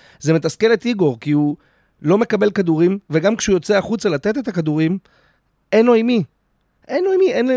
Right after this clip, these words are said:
אין לו מי להחזיק חוץ מן הכנפיים. עכשיו, אם אתם תראו את המפה של הפעולות של השחקנים, איגור נמצא בערך ארבעים וחמש מטר מהשער,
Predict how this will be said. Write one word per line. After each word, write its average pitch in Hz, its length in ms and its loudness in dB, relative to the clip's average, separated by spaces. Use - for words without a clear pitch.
אין 226 140 0
לו 247 100 0
מי 247 120 -2
להחזיק 233 360 -2
חוץ 196 200 -4
מן 156 120 -2
הכנפיים. 127 440 -4
עכשיו, 139 220 -10
אם 185 280 -2
אתם 202 200 -2
תראו 170 240 0
את - 120 -4
המפה 151 360 -2
של 190 240 -2
הפעולות 139 840 -2
של 202 120 0
השחקנים, 160 600 -2
איגור 196 380 2
נמצא 147 300 -4
בערך 147 240 -2
ארבעים 131 260 -2
וחמש 160 280 -4
מטר 156 300 -2
מהשער, 160 480 0